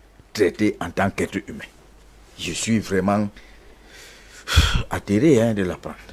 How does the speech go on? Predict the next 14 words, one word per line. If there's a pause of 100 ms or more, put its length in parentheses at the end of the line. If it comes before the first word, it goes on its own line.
(100)
Je,
je
sais
pas (180)
quoi
dire, (480)
mais (120)
que
vivement (400)
que
notre
chef
de
l'État,